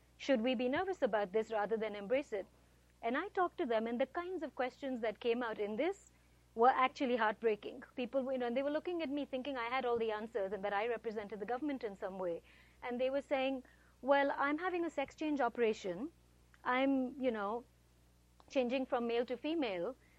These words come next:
Currently, I don't have to identify. I can self-identify anywhere I want. I can be who I want, you know,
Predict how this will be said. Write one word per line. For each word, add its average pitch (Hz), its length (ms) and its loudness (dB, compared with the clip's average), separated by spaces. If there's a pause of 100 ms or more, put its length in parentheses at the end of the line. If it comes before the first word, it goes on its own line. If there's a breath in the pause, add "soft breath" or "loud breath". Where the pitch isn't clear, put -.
(140 soft breath)
Currently, 285 380 4
I 233 80 4
don't 214 280 0
have 233 160 0
to 226 80 0
identify. 208 500 -2
I 175 40 -6
can 196 140 -8
self-identify 208 720 -4
anywhere 208 360 -2
I 180 80 -4
want. 269 300 -4
I 196 80 -8
can 196 200 -6
be 208 140 -4
who 208 180 -4
I 208 120 -2
want, 202 280 -6
you 220 80 -8
know, 190 280 -8